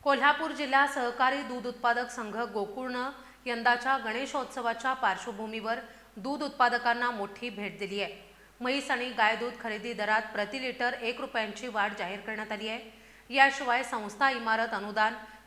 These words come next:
कर्मचारी प्रोत्साहन दर आणि मुक्त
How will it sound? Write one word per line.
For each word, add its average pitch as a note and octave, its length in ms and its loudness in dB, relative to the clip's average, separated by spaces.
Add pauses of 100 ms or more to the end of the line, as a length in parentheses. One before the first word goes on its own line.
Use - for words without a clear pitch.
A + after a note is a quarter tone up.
कर्मचारी A#3+ 560 0
प्रोत्साहन A#3 640 -4
दर A3+ 200 0 (340)
आणि A#3+ 180 2
मुक्त A#3 320 -4